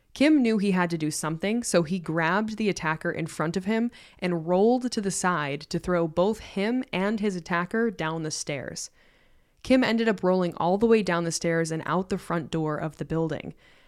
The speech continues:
The three attackers followed him outside to see that they had been illuminated by the street lamp outside of the building, and the moment their faces became visible, they all fled the scene. So they just left him lying on the street.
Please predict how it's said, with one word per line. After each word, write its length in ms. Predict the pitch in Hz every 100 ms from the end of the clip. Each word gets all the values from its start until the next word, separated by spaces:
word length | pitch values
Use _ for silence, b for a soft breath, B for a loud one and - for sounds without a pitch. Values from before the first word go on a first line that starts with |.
| b b
The 80 | 190
three 200 | 226 240
attackers 480 | 220 196 196 190
followed 300 | - 170 165
him 160 | 160 160
outside 580 | 160 156 - 160 160 180
to 60 | 180
see 140 | 185
that 160 | 180 170
they 100 | 170
had 180 | 180
been 220 | 170 175 175
illuminated 760 | 165 165 220 233 170 139 117 160
by 220 | - 160 156
the 80 |
street 400 | 156 - 180 202
lamp 320 | 214 226 262 - -
outside 480 | 175 180 - 170 170
of 80 | 185
the 80 | 175
building, 460 | 165 156 185 220 226 B B -
and 160 | 190
the 60 | 180
moment 360 | 170 185 254 254
their 140 | 196
faces 400 | - 170 165 170
became 400 | 165 - 156 151
visible, 500 | 156 175 208 226 247 -
they 160 | 180
all 240 | - 165 165
fled 360 | - 165 160
the 60 | 156
scene. 360 | - 147 - 156 _ _ _ _
So 180 | - 180
they 140 | 165
just 180 | 170 180
left 300 | 170 165 156
him 340 | - 160 156 147
lying 360 | 165 160 165 170
on 120 | 160
the 60 |
street. 480 | 156 - 160 143 -